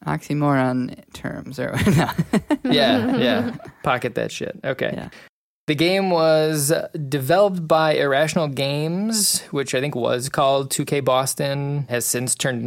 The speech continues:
Speaker 2: into, into Ghost Story Games with help from two K Australia and two K Marin, which is in California. two K game, you probably saw that logo every time that you booted it up.
Speaker 1: Mm-hmm.
Speaker 2: two K is
Speaker 3: Okay.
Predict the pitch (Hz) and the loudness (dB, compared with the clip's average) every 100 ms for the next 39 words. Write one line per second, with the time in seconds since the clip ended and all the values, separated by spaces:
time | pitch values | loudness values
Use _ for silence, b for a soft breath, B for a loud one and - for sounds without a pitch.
0 | 123 117 - 151 143 143 135 131 131 - | -6 -6 -6 -4 -2 -2 0 -2 -2 -6
1 | - - 139 127 127 131 131 131 120 - | -2 0 0 0 -2 -2 -2 -4 -4 -6
2 | - 135 139 - 143 123 123 - 139 139 | -4 0 0 0 0 2 0 -2 -2 0
3 | 120 117 139 123 123 123 113 120 120 117 | 0 0 0 2 2 0 -2 -6 -4 -4
4 | 113 123 127 127 127 - _ - - 104 | -4 -4 -4 -4 -4 -8 _ -10 -8 -8
5 | 107 120 113 120 117 113 113 B _ _ | -4 -2 0 0 -2 -2 -6 B _ _
6 | _ - - 147 - 139 127 120 - 131 | _ -14 -4 -4 -2 0 0 -2 -4 -4
7 | 120 120 123 113 117 110 - 107 110 120 | -2 -2 -4 -4 -4 -4 -2 -2 -2 -2
8 | 113 113 - 123 120 117 110 - 117 117 | -4 -2 -4 -4 -4 -4 -4 -6 -6 -6
9 | 110 107 107 107 - - 151 135 120 123 | -6 -6 -4 -6 -8 -10 -4 -4 -4 -6
10 | 151 - _ - 120 117 110 107 104 107 | -8 -14 _ -10 -8 -2 -2 0 -2 -4
11 | 104 | -6